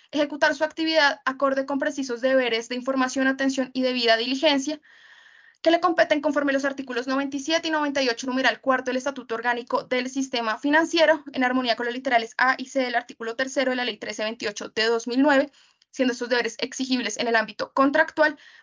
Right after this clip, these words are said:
por virtud de lo establecido en el artículo treinta y ocho de la Ley ciento cincuenta y tres de mil ochocientos ochenta y siete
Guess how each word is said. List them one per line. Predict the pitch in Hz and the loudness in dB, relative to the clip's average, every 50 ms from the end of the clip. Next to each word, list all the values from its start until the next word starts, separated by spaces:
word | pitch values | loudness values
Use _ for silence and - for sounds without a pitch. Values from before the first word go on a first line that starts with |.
| _ _ | _ _
por | - 320 311 | 0 0 2
virtud | 339 349 - - 311 285 | 0 -2 -4 -4 -4 -2
de | 285 269 | -2 -2
lo | 269 | -2
establecido | 269 277 262 269 269 262 269 226 | -2 -2 -2 -2 -2 -2 -6 -8
en | 226 220 | -6 -4
el | 220 233 | -2 -4
artículo | 240 - - - 226 208 202 | -4 -4 -6 -8 -8 -8 -6
treinta | - 233 233 240 247 233 | -6 -8 -4 -2 -2 0
y | 254 | 2
ocho | 269 277 277 - | 2 0 0 0
de | 240 | -2
la | 220 220 | -2 -2
Ley | 202 - | -2 -4
ciento | - - 247 240 240 233 | -6 -6 -6 -4 -4 -6
cincuenta | - 247 247 240 233 254 269 | -8 -6 -4 -4 -4 -2 -2
y | |
tres | 269 233 220 208 | -2 -2 -2 -2
de | 208 214 | -4 -4
mil | 226 226 214 | -4 -4 -4
ochocientos | 226 - 240 - 269 254 - - - - | -6 -6 -6 -6 -6 -6 -6 -8 -14 -12
ochenta | - - 233 262 277 | -8 -6 -4 -2 -2
y | 285 | 0
siete | 277 302 285 277 302 | 0 2 0 0 -2